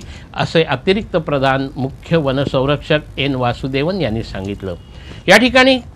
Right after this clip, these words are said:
केंद्रात खाडी किनारी असलेल्या पक्ष्यांची माहिती, चित्र एवढंच नाही तर दृकश्राव्य माध्यमातून त्यांच्या चित्रफिती, त्यांचा आवाज ऐकता येणार आहे. वनविभागाने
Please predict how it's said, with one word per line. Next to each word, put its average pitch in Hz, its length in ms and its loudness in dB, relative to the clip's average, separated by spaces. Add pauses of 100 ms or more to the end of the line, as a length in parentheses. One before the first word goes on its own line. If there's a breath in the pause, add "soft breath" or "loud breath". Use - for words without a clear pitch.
केंद्रात 185 400 6 (240)
खाडी 165 340 6
किनारी 180 480 4
असलेल्या 160 480 2
पक्ष्यांची 135 560 -2
माहिती, 117 440 -2 (400 loud breath)
चित्र 190 500 2 (200)
एवढंच 143 420 4
नाही 147 360 0
तर 170 60 0
दृकश्राव्य 165 680 0
माध्यमातून 139 760 2
त्यांच्या 127 380 0
चित्रफिती, 160 680 -4 (320 loud breath)
त्यांचा 131 280 2
आवाज 135 380 4
ऐकता 131 280 0
येणार 107 340 0
आहे. 87 240 -6 (460 loud breath)
वनविभागाने 226 680 4